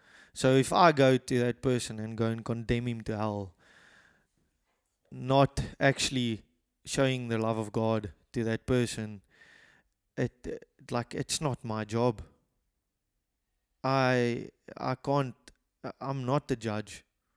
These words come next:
of, of the world. That is God doing it. And, and it, it gets to a, to that point e-, eventually, but I agree with what,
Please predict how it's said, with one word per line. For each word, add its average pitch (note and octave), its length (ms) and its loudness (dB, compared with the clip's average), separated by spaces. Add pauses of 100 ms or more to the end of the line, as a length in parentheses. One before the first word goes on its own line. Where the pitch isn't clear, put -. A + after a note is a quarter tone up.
(1200)
of, A#2 320 0
of A2+ 220 -4
the A2+ 80 0
world. A2 400 -4 (560)
That C3 200 4
is B2+ 140 2
God B2+ 460 2 (360)
doing B2+ 320 2
it. A2 300 -6 (260)
And, B2+ 220 -2
and B2+ 320 -4
it, - 500 -6
it - 240 -6
gets D3+ 340 2
to C#3+ 180 4
a, A#2+ 60 0 (200)
to C3+ 140 2
that B2 260 0
point C3+ 540 -2 (1120)
e-, D3+ 140 -4 (500)
eventually, A#2+ 680 -2
but A2 520 -4
I C3+ 220 -2
agree C3+ 300 0
with A#2+ 200 2
what, B2 200 -2